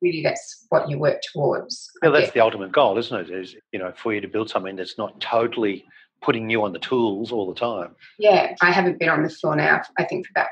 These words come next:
Speaker 1: four years.
Speaker 2: Great.
Speaker 1: And, yeah, sometimes I miss it, but I miss
Speaker 2: Mm.
Speaker 1: more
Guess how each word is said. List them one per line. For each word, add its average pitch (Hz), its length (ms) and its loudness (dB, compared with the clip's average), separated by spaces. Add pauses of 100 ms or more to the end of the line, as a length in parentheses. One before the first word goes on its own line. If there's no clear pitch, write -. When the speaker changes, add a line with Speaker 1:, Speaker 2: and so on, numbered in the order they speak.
(120)
Speaker 1:
four 151 180 -2
years. - 800 -6
Speaker 2:
Great. 104 220 -2 (480)
Speaker 1:
And, 160 460 0 (260)
yeah, 156 380 4
sometimes 185 500 2
I 151 80 2
miss - 260 -2
it, - 280 0
but 185 100 6
I 175 80 8
miss 190 240 8
Speaker 2:
Mm. 165 160 -8
Speaker 1:
more - 160 0